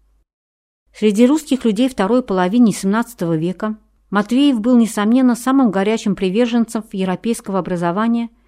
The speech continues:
и европейского склада жизни. Его преклонение перед Западной Европой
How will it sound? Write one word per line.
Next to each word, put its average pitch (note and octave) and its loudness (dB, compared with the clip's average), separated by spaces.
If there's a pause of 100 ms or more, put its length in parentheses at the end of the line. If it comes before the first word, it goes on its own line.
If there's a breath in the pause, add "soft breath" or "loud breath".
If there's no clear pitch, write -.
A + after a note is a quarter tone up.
(220)
и F#3+ -6
европейского G3 -2
склада F3+ -2
жизни. D3 -2 (1300)
Его G#3 2
преклонение B3 4
перед G#3 0
Западной G3 2
Европой F#3+ -2